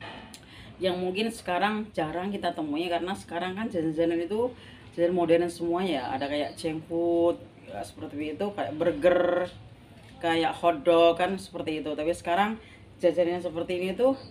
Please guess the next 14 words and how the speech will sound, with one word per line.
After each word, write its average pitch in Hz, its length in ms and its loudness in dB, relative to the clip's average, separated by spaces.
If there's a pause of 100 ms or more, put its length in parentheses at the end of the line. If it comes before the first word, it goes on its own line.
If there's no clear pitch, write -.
(120)
susah 208 480 -4
sekali 170 240 -4
kita 165 240 -4
ketemukan. 139 560 -8 (600)
Dan 160 160 -2
itu 160 240 -2
harus 170 240 0
kita 165 240 -6
lestarikan. 175 800 -4 (160)
So-, - 400 -10
soalnya 160 340 -2
kalau 180 220 -2
tidak 156 240 -4
dilestarikan 160 640 -2